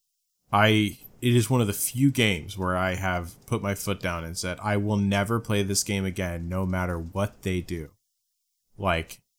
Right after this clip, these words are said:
that is a, those games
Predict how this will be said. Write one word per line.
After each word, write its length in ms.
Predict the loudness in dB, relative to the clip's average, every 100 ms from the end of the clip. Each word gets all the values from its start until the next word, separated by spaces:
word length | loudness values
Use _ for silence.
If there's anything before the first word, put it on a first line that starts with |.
| _ _ 2
that 180 | 6 6
is 160 | 4
a, 280 | 2 -2 -2 _ -20 -12
those 360 | 0 4 4
games 580 | 4 2 4 2 0 -4